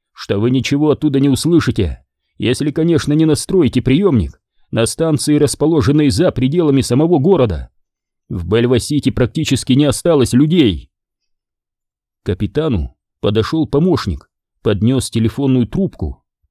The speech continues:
«Одну минуточку, мистер Арнтадж».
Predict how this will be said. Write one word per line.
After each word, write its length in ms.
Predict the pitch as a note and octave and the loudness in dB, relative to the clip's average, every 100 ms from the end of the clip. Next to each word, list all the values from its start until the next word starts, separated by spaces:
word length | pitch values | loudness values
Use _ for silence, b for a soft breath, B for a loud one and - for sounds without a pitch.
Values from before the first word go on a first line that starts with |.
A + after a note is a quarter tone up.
| _ _ _ _ _ _ _ _ | _ _ _ _ _ _ _ _
«Одну 340 | - G#2+ C#3 G#3 | -4 -2 -2 0
минуточку, 720 | G#3 E3+ D3+ C3 - D3 A2+ | 2 2 0 -2 -2 0 2
мистер 460 | B2+ D3+ - C#3+ | 2 0 0 0
Арнтадж». 640 | B2+ B2+ A#2+ D3 A#2+ - | 2 0 0 0 0 -2